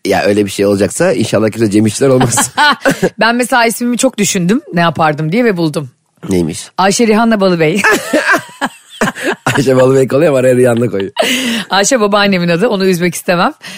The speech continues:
Speaker 2: Ee, Balıbey de biliyorsun beni herkes böyle tanıdı. Kim tanıdı acaba? <laughs> Kendine önem atfeden aşırı insanlar var ya. Rihanna da biliyorsun, e, çok kıymetli. Hamileliğinde kilolarını asla önemsememiş. Yani
Speaker 1: <laughs>
Speaker 2: özgüvenini onun almak için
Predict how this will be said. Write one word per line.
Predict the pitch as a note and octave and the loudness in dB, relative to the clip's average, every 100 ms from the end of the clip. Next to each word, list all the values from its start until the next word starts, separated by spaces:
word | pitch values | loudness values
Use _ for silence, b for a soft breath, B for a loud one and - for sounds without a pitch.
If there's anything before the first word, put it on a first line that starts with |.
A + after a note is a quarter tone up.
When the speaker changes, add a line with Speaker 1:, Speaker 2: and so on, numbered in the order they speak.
| B - | B -2
Speaker 2:
Ee, | G3 F#3+ F#3 F3+ | 2 4 2 2
Balıbey | G3+ G#3 G#3 G#3 | 0 2 2 2
de | A#3+ | 0
biliyorsun | G#3 F#3+ F3+ F#3 | 0 0 0 0
beni | G3+ | 2
herkes | A#3 A3+ G3 F3 | 2 2 -2 0
böyle | F3+ E3+ | 0 0
tanıdı. | F#3 F3 G#3 - | -2 0 -2 -2
Kim | A#3 | -4
tanıdı | G3+ F#3+ E3+ | 0 0 0
acaba? | E3 F#3+ E3+ | 0 0 -2
<laughs> | - - - - - - - - - C#4 _ - C#4+ B3 - - | 0 -2 0 -4 -2 -4 -2 -2 -2 -2 _ -6 -4 -2 -4 0
Kendine | A3+ A#3 | 2 2
önem | A3 G#3+ A#3 | 2 2 2
atfeden | G#3 A3+ G#3 | 0 0 0
aşırı | G#3 G3+ G#3+ | 0 0 0
insanlar | G#3+ G#3 G#3 G#3+ | -2 0 2 2
var | A#3+ | 2
ya. | F3+ B B B G#3+ | 0 B B B 0
Rihanna | B3+ A#3 G3 G3+ | 2 2 2 2
da | E4 - _ | 0 -4 _
biliyorsun, | A3+ G3+ E3+ - E3 | -2 0 0 -2 -4
e, | F3+ F3 F3 | 0 2 2
çok | - G#3 | 0 -2
kıymetli. | G3 E3+ E3 A3 A#3+ B B | 0 0 0 0 -2 B B
Hamileliğinde | - A3 A3 A3 A3 G#3+ G#3 | -2 2 2 2 2 2 0
kilolarını | - G#3+ G#3 G#3 G#3+ | 0 2 2 2 0
asla | A3+ - G3+ | 0 0 2
önemsememiş. | F#3 F3+ D#3+ F#3 E3+ A3+ - | 2 0 -2 -2 -2 -2 0
Yani | F#3 | 0
Speaker 1:
<laughs> | F#3+ | 2
Speaker 2:
özgüvenini | A#3 A#3+ G#3 A#3 A#3+ | 2 2 2 2 2
onun | A3 G3 | 0 0
almak | F#3+ F#3+ - | 0 -2 -4
için | - | -4